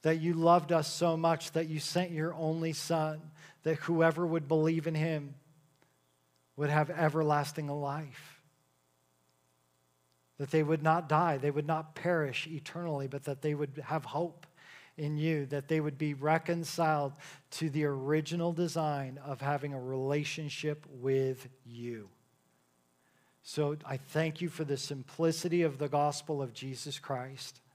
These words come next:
that calls us to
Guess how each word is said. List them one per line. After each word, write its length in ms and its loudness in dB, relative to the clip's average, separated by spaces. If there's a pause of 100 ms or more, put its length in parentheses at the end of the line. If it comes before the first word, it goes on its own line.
(840)
that 220 2
calls 480 4
us 460 -2 (560)
to 360 -2